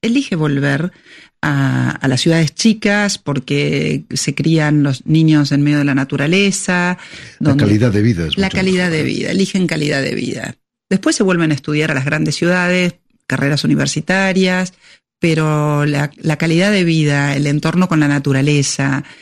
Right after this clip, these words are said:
Speaker 1: eh, es incomparable.
Speaker 2: Naturalmente. Pero me contabas hace tiempo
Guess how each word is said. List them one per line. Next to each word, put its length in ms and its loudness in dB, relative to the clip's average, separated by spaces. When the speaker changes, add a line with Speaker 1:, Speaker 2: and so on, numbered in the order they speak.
Speaker 1:
eh, 680 0
es 240 -2
incomparable. 680 0
Speaker 2:
Naturalmente. 680 -4
Pero 180 2
me 380 2
contabas 500 0
hace 240 -2
tiempo 600 0